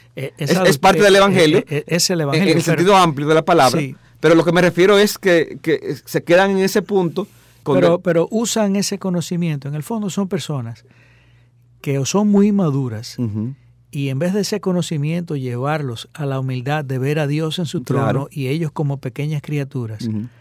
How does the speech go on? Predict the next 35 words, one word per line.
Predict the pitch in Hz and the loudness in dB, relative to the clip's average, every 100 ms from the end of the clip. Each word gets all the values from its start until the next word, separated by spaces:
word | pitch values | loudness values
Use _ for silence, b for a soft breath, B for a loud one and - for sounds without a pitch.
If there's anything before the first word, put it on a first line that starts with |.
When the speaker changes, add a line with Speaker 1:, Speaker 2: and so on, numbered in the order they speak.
| b b | b b
Speaker 1:
toman | - 160 180 180 | -2 0 0 -2
ese | 165 170 | -2 -4
conocimiento | 170 165 175 147 135 120 127 - b b b - | -4 -2 -2 -2 -2 -6 -10 -14 b b b -8
para, | 135 131 131 - | -4 -2 -4 -6
eh, | 143 135 135 | -6 -6 -8
eh, | 175 139 127 _ _ _ _ - | -10 -8 -8 _ _ _ _ -10
eh, | 143 131 - _ - | -8 -8 -12 _ -14
subirse | - 180 160 240 190 180 | -4 -2 0 0 0 0
en | |
un | 175 190 | 0 0
pedestal | 190 151 117 175 151 156 | 2 4 6 6 4 0
Speaker 2:
Claro. | |
Speaker 1:
encima | 156 135 - 240 208 175 | -4 -2 -2 -2 0 0
de | |
los | 160 143 | 0 0
demás | 151 143 135 - b b b | 0 -2 -2 -6 b b b
y | 156 | -4
para | 165 139 | -2 -2
sentirse | 143 131 160 185 | -4 -4 -2 -2
superiores | 180 139 143 147 147 | -2 -2 -2 0 0
Speaker 2:
Claro. | 143 143 | 0 0
Speaker 1:
a | |
los | 127 | -2
demás. | 127 123 - b b | -4 -6 -10 b b
Era | 160 196 | -2 0
muy | 202 196 | 2 2
típico | 202 196 170 147 139 | 0 0 0 -2 -2
esto | 143 160 | -2 -2
en | 139 | -2
la | |
iglesia | 123 131 147 | -2 -4 -4
de | 139 | -4
Corinto. | 127 120 117 113 113 - | -4 -4 -4 -8 -10 -6
Speaker 2:
Ujú. | 110 110 156 | -4 -4 -4
Speaker 1:
Pablo | 147 151 165 156 | 0 2 2 0